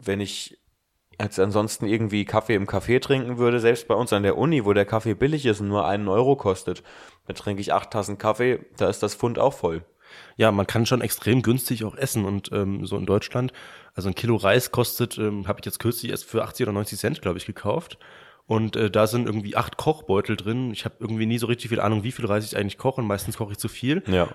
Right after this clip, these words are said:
Speaker 2: Und ein Kochbeutel sind dann eben ein Achtel, hundertfünfundzwanzig Gramm. Da steht dann drauf, das sind zwei Perso-, äh, zwei Portionen. Und das stimmt. Also man wird tatsächlich von einem halben Kochbeutel satt.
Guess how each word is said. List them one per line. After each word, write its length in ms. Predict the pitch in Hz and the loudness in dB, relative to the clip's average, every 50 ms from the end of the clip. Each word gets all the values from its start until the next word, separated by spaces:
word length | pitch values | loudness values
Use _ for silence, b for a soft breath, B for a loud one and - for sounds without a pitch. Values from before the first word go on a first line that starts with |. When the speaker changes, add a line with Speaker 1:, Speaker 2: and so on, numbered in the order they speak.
| - _ | -4 _
Speaker 2:
Und 220 | - 117 117 - | 0 0 2 2
ein 140 | - 117 135 | 0 0 2
Kochbeutel 540 | - - 139 - - - 131 123 - 120 110 | 2 0 0 2 4 4 4 6 4 2 -2
sind 200 | - 117 117 113 | -2 -2 0 0
dann 80 | 113 107 | 0 0
eben 220 | 104 110 110 - | 0 -2 -2 -2
ein 160 | - 117 - | -4 -2 0
Achtel, 320 | 120 - - - - 107 95 | 0 -2 -2 -4 -4 -2 0
hundertfünfundzwanzig 640 | 127 131 - 123 123 117 - - 113 113 107 104 - | 0 0 0 0 0 -2 0 0 0 0 0 -4 -4
Gramm. 300 | - - 113 131 135 127 | 0 2 4 4 4 2
Da 80 | 110 104 | 0 -2
steht 160 | - 113 117 | -2 -2 -2
dann 100 | 110 107 | -2 -2
drauf, 280 | - - 107 120 - | 2 4 4 4 4
das 120 | - 113 - | 2 -4 -8
sind 100 | 107 - | -8 -2
zwei 160 | - 110 117 | 0 0 0
Perso-, 440 | - - 113 98 95 117 113 110 90 | 2 0 0 0 2 0 0 2 2
äh, 280 | 98 101 101 104 - - | 2 2 2 0 -2 -4
zwei 200 | - 107 113 117 | -2 0 0 0
Portionen. 680 | - - - - 117 113 - - 131 123 113 101 95 - | -2 -6 -4 -2 -2 -2 0 2 2 4 4 2 0 -2
Und 240 | - 95 92 - 104 | -4 -4 -4 -6 -6
das 80 | 95 | -2
stimmt. 280 | - - 135 117 101 - | 0 2 2 2 0 -2
Also 140 | - 92 92 | -4 -4 -4
man 220 | 90 90 90 90 | -2 -2 -2 -2
wird 160 | 98 110 - - | -2 -4 -4 -4
tatsächlich 400 | 107 101 - 110 104 - 113 110 | -6 -6 -4 -6 -8 -8 -10 -8
von 100 | - 113 | -6 -6
einem 100 | 101 87 | -2 0
halben 180 | 92 101 - 104 | -2 -2 -2 -2
Kochbeutel 520 | - - 113 - - 107 101 - 120 110 | -4 -4 -4 -2 -4 -4 -2 -2 -2 0
satt. 240 | - 104 - - | 0 0 -2 -2